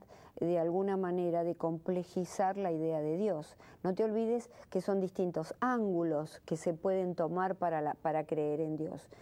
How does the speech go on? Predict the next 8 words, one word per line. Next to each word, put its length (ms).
Ese 300
ángulo 300
es 80
muy 240
abstruso, 720
es 180
muy 180
complejo, 760